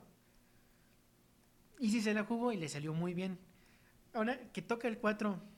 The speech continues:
en la cuatro, en la cuarta carta. El señor dice, "Bueno, a ver, hay un par de cuatro, un dos y una cuina. Sigo ganando".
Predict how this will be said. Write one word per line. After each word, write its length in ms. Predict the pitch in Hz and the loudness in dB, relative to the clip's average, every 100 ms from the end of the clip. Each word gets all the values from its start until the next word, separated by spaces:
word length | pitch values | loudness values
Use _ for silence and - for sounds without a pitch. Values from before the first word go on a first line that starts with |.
| - - - - - - - - - - - - - - | -20 -20 -20 -20 -20 -20 -20 -20 -20 -20 -20 -20 -20 -6
en 260 | 196 170 165 | -2 0 0
la 960 | 160 156 151 147 143 143 139 135 - - - - - - - - - - - - - - | 0 -2 -2 -2 -2 -4 -6 -8 -12 -20 -20 -20 -20 -20 -20 -20 -20 -20 -20 -20 -20 -4
cuatro, 380 | 202 220 247 262 | 0 2 0 -4
en 180 | 220 165 | -4 -2
la 480 | 156 147 143 139 143 - _ _ - - | -2 -4 -6 -8 -12 -18 _ _ -12 0
cuarta 260 | 185 185 | 0 2
carta. 260 | 165 160 - - - - - - - - - - - _ | 0 -2 -6 -20 -20 -20 -20 -20 -20 -20 -20 -20 -20 _
El 140 | 196 147 | -6 -2
señor 280 | 165 175 | 0 0
dice, 220 | 170 202 202 | -2 -2 -2
"Bueno, 200 | 190 156 | -2 -4
a 20 | |
ver, 160 | 151 | -4
hay 360 | 147 147 143 139 | -4 -4 -6 -6
un 140 | 147 147 | -8 -6
par 200 | 147 147 | -6 -6
de 100 | 156 | -2
cuatro, 400 | 175 175 190 208 - - - - - - - | -2 -2 -6 -10 -14 -20 -20 -20 -20 -20 -8
un 180 | 170 175 | -4 -2
dos 180 | 180 165 | -2 -2
y 20 | |
una 160 | 170 | -2
cuina. 300 | 170 196 185 170 - | -2 -4 -6 -10 -14
Sigo 260 | - 165 160 | -6 -2 0
ganando". 400 | 170 180 196 170 | 0 2 0 -2